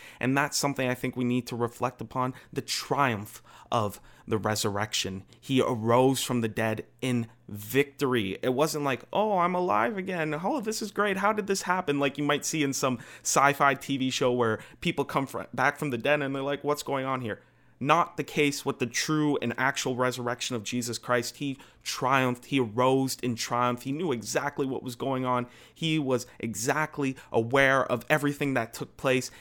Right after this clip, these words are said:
and it was a true victory, and that's what we see from Romans one four. Let's take a look at the next line and know that this third line will be connected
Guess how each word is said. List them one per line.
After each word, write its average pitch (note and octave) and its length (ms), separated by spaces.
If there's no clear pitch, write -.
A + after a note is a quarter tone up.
and A#2+ 220
it C3+ 200
was A#2 360
a A2+ 120
true B2+ 600
victory, A#2 600
and G#2+ 180
that's A#2+ 240
what B2+ 140
we A#2 60
see A2 260
from G#2+ 260
Romans G#2 460
one G2 200
four. G2 380
Let's C3 200
take D#3+ 200
a - 20
look C#3+ 220
at C#3 100
the B2+ 60
next C3 340
line C3 280
and C3 100
know C#3 140
that C3+ 200
this A#2+ 180
third C3 280
line B2 380
will A2+ 120
be A#2 160
connected G#2+ 560